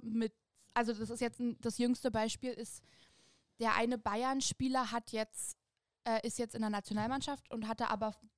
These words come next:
nur den englischen Pass. Hat jetzt aber, weil er in der Nationalmannschaft spielen kann, ganz, ganz schnell den deutschen auch noch bekommen. Weil einer be-, seiner beiden Eltern in Deutschland lebt. Und das finde ich dann nicht in Ordnung, weil die repräsentieren das Land. Und dann kann es nicht sein, dass die na-, zwei verschiedene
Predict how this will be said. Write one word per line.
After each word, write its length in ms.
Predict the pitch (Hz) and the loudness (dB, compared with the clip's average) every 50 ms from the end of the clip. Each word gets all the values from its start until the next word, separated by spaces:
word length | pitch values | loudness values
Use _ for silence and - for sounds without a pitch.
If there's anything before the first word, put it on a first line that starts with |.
| _ - | _ -6
nur 220 | 220 226 254 262 254 | -4 -4 -2 0 0
den 120 | 254 240 | 0 0
englischen 420 | - 226 226 226 233 220 - 226 | 0 -2 -2 -2 -4 -4 -2 0
Pass. 340 | - - 208 190 190 - - _ _ _ _ _ _ _ | 2 2 2 0 -4 -6 -12 _ _ _ _ _ _ _
Hat 200 | - 240 262 254 | 0 0 0 2
jetzt 200 | 294 277 247 - | 2 -2 -2 -2
aber, 260 | - 202 202 226 220 202 | -6 -4 0 0 0 2
weil 160 | 214 220 220 | 2 0 0
er 80 | 220 | 0
in 80 | 220 214 | -2 -2
der 80 | 214 214 | -4 -4
Nationalmannschaft 800 | 202 196 - - 208 208 226 247 254 240 - 214 202 - - | -4 -6 -6 -6 -4 -2 -2 -2 -2 -4 -4 -6 -6 -6 -10
spielen 420 | - - - 220 214 208 202 214 - | -12 -8 -4 -2 -2 0 0 -2 -6
kann, 320 | - - 208 220 262 285 _ - - _ _ _ - | -4 -4 -2 -2 -2 -4 _ -10 -20 _ _ _ 0
ganz, 280 | 220 214 247 247 - | 0 2 2 0 -2
ganz 200 | - 240 233 220 | -2 -2 -2 -2
schnell 160 | - 233 220 220 | -2 -2 -2 0
den 100 | 214 214 | 0 2
deutschen 320 | 202 202 196 196 - 220 185 | 2 2 2 2 2 0 0
auch 160 | 190 185 - | 0 0 -2
noch 100 | 202 - | -4 -6
bekommen. 420 | - - - - - 180 170 170 - _ _ _ _ _ _ _ _ _ - | -6 -10 -10 -6 -4 -4 -4 -4 -6 _ _ _ _ _ _ _ _ _ -4
Weil 140 | 202 202 190 | -2 0 0
einer 240 | 190 196 208 214 202 | 0 2 2 2 0
be-, 160 | 196 190 208 | 0 -2 -4
seiner 280 | 202 202 202 208 196 190 | -4 -2 -2 -2 -2 -2
beiden 260 | 196 190 185 196 196 | -2 -4 -4 -4 -6
Eltern 260 | - 196 - 208 196 | -8 -8 -8 -6 -6
in 100 | 196 190 | -6 -4
Deutschland 400 | 185 185 180 - - 185 180 - | -4 -6 -6 -6 -8 -8 -8 -10
lebt. 160 | 175 175 - 196 | -12 -14 -12 -8
Und 120 | 190 - | -2 0
das 180 | 247 262 - - | 0 0 0 0
finde 140 | 302 262 | -2 -2
ich 60 | 262 - | -2 -2
dann 140 | 262 233 208 | -4 -6 -6
nicht 140 | 196 - 196 | -8 -10 -10
in 80 | 180 | -10
Ordnung, 240 | 165 170 170 175 180 | -10 -8 -8 -6 -4
weil 120 | 180 180 | -4 -4
die 140 | 175 214 240 262 | -2 -2 -4 0
repräsentieren 840 | - 294 285 - - - - 254 226 254 247 240 - - 247 240 226 | 0 0 -2 -2 -6 -10 -8 -6 -4 -4 -4 -4 -4 -4 -4 -2 -2
das 180 | 214 202 - | -4 -4 -6
Land. 540 | 208 185 170 175 180 220 294 - - - - _ _ _ _ _ _ _ _ _ _ _ _ _ - - | -6 -4 -4 -4 -2 -4 -6 -6 -8 -12 -14 _ _ _ _ _ _ _ _ _ _ _ _ _ -6 -2
Und 80 | 214 | 0
dann 80 | 220 220 | 0 2
kann 140 | 233 247 247 | 4 4 4
es 60 | 240 | 4
nicht 100 | 254 233 | 2 4
sein, 160 | - 233 233 | 4 4 4
dass 140 | 240 240 233 - | 4 2 0 2
die 80 | 226 | 2
na-, 200 | 226 226 220 214 - | 2 4 2 2 0
zwei 240 | - - 220 220 | 0 2 2 2
verschiedene 680 | - - 226 - - 233 226 226 220 190 180 175 175 | 2 0 -4 -4 -4 -4 -2 -2 -2 -2 -2 -2 -4